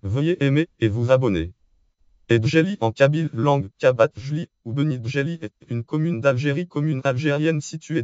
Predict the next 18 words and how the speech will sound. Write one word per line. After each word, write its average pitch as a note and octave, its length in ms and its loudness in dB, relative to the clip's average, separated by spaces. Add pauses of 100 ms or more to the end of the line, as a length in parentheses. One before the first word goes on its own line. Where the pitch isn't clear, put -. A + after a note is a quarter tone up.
dans A2 100 -2
la G#2+ 140 6
wilaya C#3+ 400 0
de A2+ 140 -2
Béjaïa A#2+ 580 0
dans A2+ 140 -2
la G2+ 120 4
région C3+ 380 -2
de A2 140 -2
Petite E3+ 420 -6
Kabylie. F#2 480 -4 (380)
Géographie, C#3+ 720 2
situation. D#3+ 680 0
La A#2 140 6
commune D3+ 360 0
de G#2+ 120 0
Beni C3+ 320 2
Djeli C#3+ 360 2